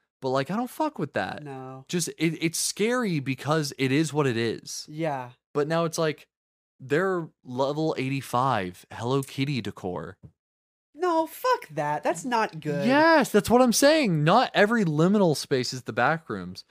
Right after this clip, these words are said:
Speaker 1: But, like, Merlin and I just really went on a tangent. We were both really tired when we were make-, making Backrooms.
Speaker 2: I love this.
Speaker 1: We were like, <clears throat> "The D M V,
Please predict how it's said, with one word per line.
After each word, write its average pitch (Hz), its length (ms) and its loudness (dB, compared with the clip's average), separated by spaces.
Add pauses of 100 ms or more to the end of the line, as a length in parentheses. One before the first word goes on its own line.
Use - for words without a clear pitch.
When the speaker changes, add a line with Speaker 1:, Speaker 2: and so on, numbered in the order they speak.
(220)
Speaker 1:
But, 135 100 -2
like, 131 340 2
Merlin 147 480 0
and 139 80 2
I 139 140 2
just 131 240 -6
really 123 640 -2
went 123 240 -2
on 123 120 -4
a 120 60 -6
tangent. 104 580 -10
We 110 120 -8
were 104 80 -8
both 117 180 -8
really 107 380 -8
tired 98 320 -10
when 104 120 -10
we 101 120 -6
were 98 160 -8
make-, 98 520 -6 (220)
making 107 540 -6
Backrooms. 95 420 -2
Speaker 2:
I 131 200 -6
love - 80 -18
this. 127 220 -12
Speaker 1:
We 110 180 -4
were 110 120 -2
like, 101 340 -2 (460)
<clears throat> - 440 -20
"The 110 180 -6
D 110 260 -6
M 110 200 -4
V, 101 440 -8